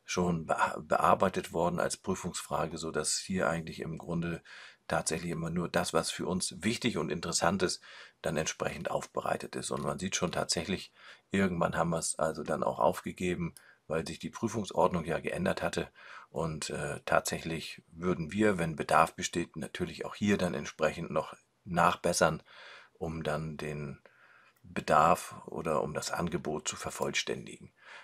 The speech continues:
Ja, so sieht es aus. Das war also erstmal zunächst das Wichtigste, äh, diese entsprechenden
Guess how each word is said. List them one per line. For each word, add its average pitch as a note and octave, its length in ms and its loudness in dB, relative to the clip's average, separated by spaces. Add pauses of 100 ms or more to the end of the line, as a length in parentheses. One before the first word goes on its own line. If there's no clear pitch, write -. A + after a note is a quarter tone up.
(100)
Ja, G#2 140 10
so A#2 120 0
sieht G#2 200 2
es F#2+ 80 2
aus. B2 260 10
Das G2 160 0
war G2+ 100 8
also F2 220 6
erstmal E2+ 300 0
zunächst F2+ 320 0
das C#2+ 120 -8
Wichtigste, C3+ 560 -2 (520)
äh, F2+ 360 4
diese F2 360 -2
entsprechenden D#2+ 880 -2